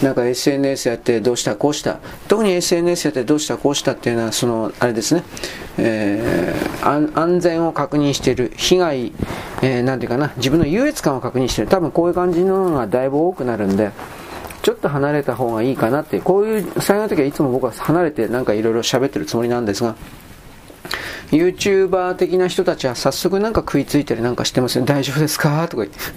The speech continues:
「現地行けよ」。いや、行ってるやつもいるみたいだけどね。で、現地行って、その、どうなんですかね。自分のアクセス数を稼ぐためだけに現地行って報告して、それも結構なんだろうけど、なんだろ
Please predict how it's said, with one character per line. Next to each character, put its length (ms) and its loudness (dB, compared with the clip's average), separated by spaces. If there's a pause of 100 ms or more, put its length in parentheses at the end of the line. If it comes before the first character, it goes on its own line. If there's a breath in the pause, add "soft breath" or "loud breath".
(120)
「現 240 2
地 100 0
行 80 -4
け 80 4
よ」。 140 -2 (420 loud breath)
い 40 6
や、 60 6
行 80 0
っ 20 -20
て 100 0
る 60 2
や 60 0
つ 80 -6
も 60 0
い 60 2
る 60 4
み 60 -2
た 100 2
い 40 0
だ 100 0
け 80 -4
ど 80 -4
ね。 80 -2 (720 loud breath)
で、 140 4
現 300 0
地 100 2
行 80 0
っ 40 -10
て、 500 0 (680 loud breath)
そ 140 -2
の、 200 -2 (460 loud breath)
ど 80 0
う 40 2
な 60 0
ん 40 2
で 40 -6
す 60 -10
か 80 0
ね。 60 0
自 160 0
分 180 0
の 140 2
ア 60 -2
ク 80 -6
セ 120 2
ス 160 -2
数 220 2
を 160 2
稼 320 0
ぐ 80 2
た 160 0
め 80 0
だ 100 -2
け 100 -4
に 160 0
現 280 2
地 160 -2
行 80 -2
っ 20 -12
て 340 0 (300 loud breath)
報 220 2
告 260 -2
し 120 -2
て、 220 2
そ 120 0
れ 80 2
も 80 2
結 240 0
構 140 0
な 80 -2
ん 60 -2
だ 140 -2
ろ 160 0
う 60 -2
け 100 -4
ど、 300 0 (1400 loud breath)
な 220 2
ん 120 0
だ 100 4
ろ 80 -4